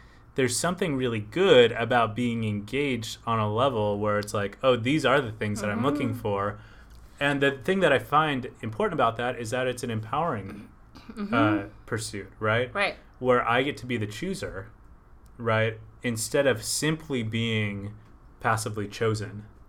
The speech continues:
Speaker 2: Right.
Speaker 1: Right?
Speaker 2: That's a tempting pattern I think people can get in, especially
Speaker 1: Yeah.
Speaker 2: when one person seems to have more of the power
Speaker 1: Mm.
Speaker 2: in, you know, if they're in, if they're out, they're not sure.
Speaker 1: Mm-hmm.
Speaker 2: And then the other person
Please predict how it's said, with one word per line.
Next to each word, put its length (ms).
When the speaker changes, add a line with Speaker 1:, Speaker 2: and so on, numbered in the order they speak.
Speaker 2:
Right. 240
Speaker 1:
Right? 260
Speaker 2:
That's 200
a 80
tempting 760
pattern 400
I 100
think 240
people 240
can 180
get 180
in, 140
especially 460
Speaker 1:
Yeah. 100
Speaker 2:
when 280
one 200
person 880
seems 320
to 60
have 120
more 180
of 140
the 60
power 680
Speaker 1:
Mm. 60
Speaker 2:
in, 600
you 100
know, 220
if 140
they're 140
in, 340
if 100
they're 120
out, 160
they're 100
not 180
sure. 800
Speaker 1:
Mm-hmm. 340
Speaker 2:
And 200
then 420
the 120
other 240
person 760